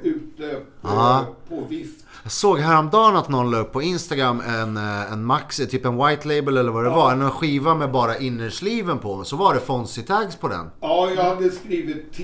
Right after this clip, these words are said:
Speaker 1: C Crew och sen
Speaker 2: T C.
Speaker 1: så hade jag gjort då ett, eh, väldigt ballt, eh, en,
Speaker 2: Ja.
Speaker 1: eh, som Natas.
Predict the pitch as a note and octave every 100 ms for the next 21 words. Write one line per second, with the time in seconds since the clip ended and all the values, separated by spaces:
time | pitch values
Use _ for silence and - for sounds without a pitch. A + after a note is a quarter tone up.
0 | D3 C3+ D#3 B2+ - D3+ F3+ - - -
1 | D#3+ E3+ D3 C#3+ C#3 C#3 C#3 C#3 D3 C3+
2 | B2 C3 C3+ B2+ A#2+ B2 C#3 C#3 - C3
3 | A#2+ A#2 C3+ - - - - - A#2+ -
4 | - - - - - - C#3 A#2 B2 -
5 | - - - - - - - B2+ A#2 -
6 | D#3+ F3+ A2+ G#2 G2 - - - - F#2+
7 | G2 G2+ C#3+ C3+ B2+ A#2+ A#2+ A2+ - C3
8 | A#2+ A#2+ B2 C3 C3 - - -